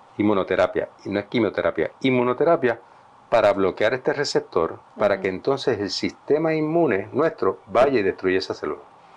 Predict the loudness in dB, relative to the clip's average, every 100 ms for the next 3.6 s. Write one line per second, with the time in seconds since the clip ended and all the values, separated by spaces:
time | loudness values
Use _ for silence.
0 | -20 -16 -2 -2 0 -2 -2 0 2 2
1 | 2 0 -6 -6 -2 0 0 -2 -8 -20
2 | _ -20 -16 -8 -6 -6 -6 -6 0 0
3 | 0 -2 0 0 0 -2